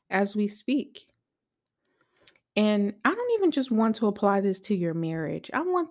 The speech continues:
this to apply to your relationship with all of Yahuwah's creation, period. You know, animals,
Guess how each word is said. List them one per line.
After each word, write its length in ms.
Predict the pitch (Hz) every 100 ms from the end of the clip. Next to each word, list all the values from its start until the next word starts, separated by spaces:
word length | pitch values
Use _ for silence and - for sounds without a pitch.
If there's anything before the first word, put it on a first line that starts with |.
| _
this 220 | 226 208 208
to 240 | 226 202
apply 640 | 185 - 185 180 180 175 175
to 560 | - 196 185 185 185 180 _ _ _ _
your 180 | 190 226
relationship 800 | 208 196 220 214 208 208 196 190
with 220 | 175 180 180 -
all 320 | 190 196 196
of 100 | 190
Yahuwah's 560 | 180 180 190 180 175 -
creation, 800 | - 170 160 170 - 175 175 175
period. 500 | - 185 170 160 - - _ _ _ _ _
You 100 | -
know, 320 | 170 175 185 -
animals, 640 | 196 220 226 214 220 226